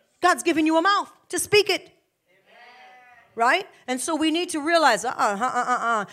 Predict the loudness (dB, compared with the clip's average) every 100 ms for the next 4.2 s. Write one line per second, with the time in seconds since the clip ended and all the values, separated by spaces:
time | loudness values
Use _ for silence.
0 | -16 -10 0 2 4 2 2 0 0 -2
1 | -6 -8 -8 -8 -6 -4 -2 0 -2 0
2 | 0 0 -2 0 0 0 -2 -2 -2 -2
3 | -4 -4 -6 -4 -4 -4 -6 -6 -2 2
4 | 2